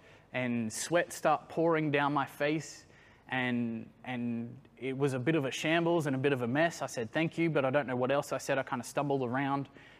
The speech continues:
Um, and then people started laughing because I, I couldn't get my words out. I couldn't make any sense. Um, and,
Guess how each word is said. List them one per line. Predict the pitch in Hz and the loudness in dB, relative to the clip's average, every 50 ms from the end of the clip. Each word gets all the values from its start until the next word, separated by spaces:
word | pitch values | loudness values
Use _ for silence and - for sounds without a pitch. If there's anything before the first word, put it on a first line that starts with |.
| - - | -6 -2
Um, | 123 123 120 117 117 117 110 113 117 113 - | 0 2 2 2 2 0 -2 -4 -6 -6 -6
and | - 139 143 135 | -4 -2 0 0
then | 139 147 143 139 135 127 127 - - - - - | 0 0 0 0 -2 -4 -6 -8 -16 -20 -8 -2
people | - 202 180 180 165 | -2 0 0 0 -2
started | - - 160 147 143 143 127 | -2 0 2 2 2 4 4
laughing | 131 135 147 147 - - - 113 92 104 - - - - _ _ _ _ _ _ - _ _ _ _ _ _ _ _ _ _ _ _ _ _ _ - - - | 4 4 4 2 2 -2 -6 -10 -10 -12 -18 -20 -20 -20 _ _ _ _ _ _ -20 _ _ _ _ _ _ _ _ _ _ _ _ _ _ _ -20 -10 -6
because | 139 127 - 165 147 143 | -6 -2 0 0 2 2
I, | 139 135 120 | 2 2 2
I | - 139 | 0 -2
couldn't | - - 165 160 156 | -2 -2 -2 -2 0
get | 143 139 - | 0 0 0
my | 131 127 | 0 0
words | 123 131 143 156 160 160 143 151 | 2 2 4 4 4 4 4 4
out. | 147 151 151 147 | 4 6 6 6
I | 143 131 | 4 2
couldn't | 120 113 - 147 135 120 | 0 -2 -4 -4 -2 -2
make | 123 127 120 - | -2 -2 -2 -4
any | 127 120 | -6 -6
sense. | - - - 160 156 156 160 147 - - - - - - - - - - - - | -6 -6 -2 0 2 2 0 0 -2 -8 -14 -16 -18 -20 -20 -20 -20 -20 -10 -6
Um, | 110 110 110 113 110 107 110 110 107 113 110 107 104 98 98 - - - - - | -4 -2 -2 0 0 0 -2 -2 -4 -4 -6 -6 -6 -8 -10 -14 -16 -20 -18 -10
and, | - 135 135 123 120 117 110 104 | -6 -4 -2 -2 -2 -4 -6 -6